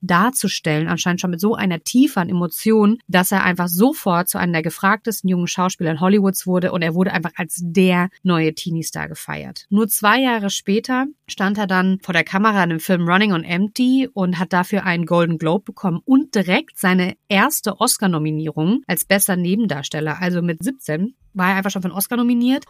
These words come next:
Und ihr merkt, er zeigte auch einfach direkt, „Ich bin nicht nur ein talentierter junger Schauspieler oder so ein Teenie-Star für irgendwelche Jugendrollen“, sondern er hat wirklich direkt gezeigt, dass er Potenzial hat für wirklich ernsthafte, dramatische Rollen, was man ja auch verstehen kann,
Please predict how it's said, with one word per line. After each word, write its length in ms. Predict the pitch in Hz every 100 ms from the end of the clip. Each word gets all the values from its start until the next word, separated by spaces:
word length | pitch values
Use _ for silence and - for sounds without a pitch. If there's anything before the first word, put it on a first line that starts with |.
| -
Und 120 | 240
ihr 100 | 208
merkt, 340 | 202 202 233
er 100 | 196
zeigte 420 | - 220 226 226
auch 80 | 196
einfach 200 | 190 190
direkt, 380 | 190 190 196 -
„Ich 160 | 202 -
bin 100 | 220
nicht 160 | 226
nur 100 | 220
ein 60 | 196
talentierter 640 | 196 190 185 - 214 208
junger 320 | 180 196 196 170
Schauspieler 540 | - 190 226 - 240
oder 140 | 196
so 80 | 180
ein 120 | 180
Teenie-Star 840 | 165 - 226 254 269 - 233 240 269
für 140 | 262
irgendwelche 340 | 196 196 190 196
Jugendrollen“, 640 | 233 262 214 190 185 214
sondern 300 | 202 180 185
er 140 | - 180
hat 200 | 202 202
wirklich 240 | 214 220
direkt 300 | 202 185 190
gezeigt, 420 | 196 - 175 170
dass 120 | 165
er 60 | 170
Potenzial 580 | - 180 170 - 170 170
hat 120 | 165
für 300 | - 160 156
wirklich 460 | 180 190 196 185 - -
ernsthafte, 720 | 190 202 - 185 - 180 175 -
dramatische 840 | 175 170 160 156 175 - 165 147 - -
Rollen, 500 | 170 175 185 220 220
was 180 | 185 202
man 120 | 190
ja 80 | 190
auch 80 |
verstehen 540 | - 190 - 247 269 202
kann, 340 | - 175 202